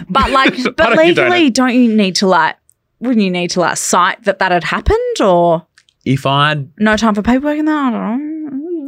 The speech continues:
Speaker 1: know.
Speaker 2: I'm guessing if you pulled someone's arm out of its socket, you'd probably mention that to someone. But I could also a hundred percent no, uh, appreciate not wanting to.
Speaker 1: Question.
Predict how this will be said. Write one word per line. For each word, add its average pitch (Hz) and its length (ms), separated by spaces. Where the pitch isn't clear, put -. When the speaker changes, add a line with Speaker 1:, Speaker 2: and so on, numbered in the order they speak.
Speaker 1:
know. 285 60
Speaker 2:
I'm 160 440
guessing 123 340
if 110 120
you 104 60
pulled 101 240
someone's 95 300
arm 87 180
out 85 140
of 85 80
its 82 120
socket, 82 320
you'd 92 160
probably 80 240
mention - 280
that - 140
to - 60
someone. - 220
But 175 120
I 170 180
could 170 140
also 175 240
a 170 60
hundred 135 200
percent 110 320
no, 113 200
uh, 107 220
appreciate 104 380
not 95 160
wanting 123 240
to. 123 260
Speaker 1:
Question. 262 560